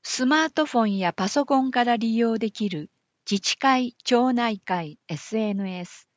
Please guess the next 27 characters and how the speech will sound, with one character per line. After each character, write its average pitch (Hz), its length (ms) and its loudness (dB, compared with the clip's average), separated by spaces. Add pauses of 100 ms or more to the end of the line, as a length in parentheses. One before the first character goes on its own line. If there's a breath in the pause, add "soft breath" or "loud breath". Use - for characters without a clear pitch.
(360)
一 247 300 0
の 214 160 2
一。 - 480 -10 (2000)
回 262 240 0
覧 302 240 2
板 294 220 2
や 277 180 0
掲 269 320 -2
示 262 80 -4
板 254 320 -2
で 247 140 0
お 240 100 2
知 240 180 -4
ら 240 140 0
せ 240 160 -4
し - 180 -6
て 240 140 0
い 233 120 0
る 220 140 0
情 226 300 -2
報 214 260 -2
が 202 300 -4
す 294 220 -10
ぐ 277 120 -2
に 175 160 -2
届 156 320 -8
く。 - 180 -14